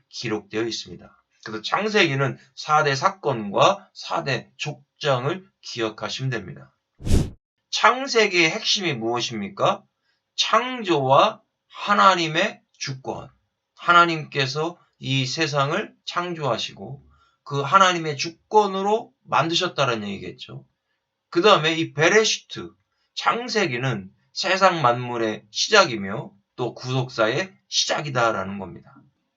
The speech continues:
인간이 타락하고 나니까 하나님께서 어떻게 하시는 겁니까?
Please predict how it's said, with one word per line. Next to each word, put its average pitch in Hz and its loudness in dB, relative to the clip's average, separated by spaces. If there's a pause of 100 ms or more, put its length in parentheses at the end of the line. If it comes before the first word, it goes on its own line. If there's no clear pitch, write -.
(300)
인간이 208 4
타락하고 214 2
나니까 160 2
하나님께서 196 2
어떻게 131 -4
하시는 123 -4
겁니까? 107 -8